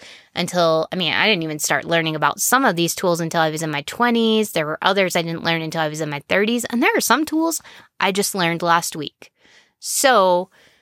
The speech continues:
just being really open with our kids of, "Hey, I am doing my work. I'm gonna be working on this probably my whole life. And I'm still probably gonna pass down some of that to you, but I am open to conversation with you.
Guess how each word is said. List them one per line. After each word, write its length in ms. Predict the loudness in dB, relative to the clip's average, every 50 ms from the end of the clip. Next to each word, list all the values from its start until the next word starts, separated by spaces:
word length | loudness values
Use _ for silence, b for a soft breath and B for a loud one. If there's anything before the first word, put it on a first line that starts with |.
| b b b b _ _ _ _ _ _ _ -8
just 240 | -4 -4 -4 -2 -2
being 140 | -4 -2 0
really 340 | 2 2 2 2 0 0 0
open 320 | 0 0 0 -2 -6 -6
with 180 | -6 -6 -4 -4
our 100 | -4 -4
kids 440 | -2 -2 0 0 0 0 -4 -6
of, 120 | -10 -10 -10
"Hey, 380 | -8 -2 2 2 4 4 2 2 2
I 160 | 2 2 2
am 220 | 2 0 -2 -4
doing 420 | -6 -4 -2 0 2 2 2 2 2
my 160 | 0 0 0
work. 460 | 0 2 2 2 0 _ -12 -20 -20 _ -4
I'm 200 | 0 0 2 2
gonna 140 | 2 0 0
be 140 | -2 -4 -6
working 380 | -4 0 -2 -2 0 0 -2 -2
on 120 | 0 0
this 220 | 0 -2 -4 -4
probably 400 | -2 0 0 2 2 0 0 0
my 140 | -2 -2 -2
whole 260 | 0 0 2 2 2
life. 500 | 2 4 4 4 4 0 -2 -8 -12 -20 B B B B B B B B B B B _ -4
And 480 | 0 2 2 4 4 4 2 2 0
I'm 100 | -2 -4
still 220 | -4 -2 -2 -2 0
probably 400 | 0 0 -2 -2 -2 -2 -2 0
gonna 180 | 0 -2 -2
pass 320 | -2 -2 0 0 0 0 0
down 240 | 2 2 2 2 2
some 160 | 2 2 0
of 80 | 2
that 200 | 4 4 2 2
to 140 | 0 -6 -6
you, 180 | -2 -2 -2 0
but 140 | -2 -2 -2
I 160 | 0 0 0 0
am 180 | 0 -2 -6 -4 -4
open 520 | -4 -2 -2 -2 -4 -4 -4 -8 -14 -16 -14
to 80 | -10
conversation 760 | -8 -4 -2 -2 -2 0 -2 -2 0 -2 -2 -2 -2 -4 -2
with 180 | -4 -4 -4 -4
you. 340 | -2 0 2 2 2 0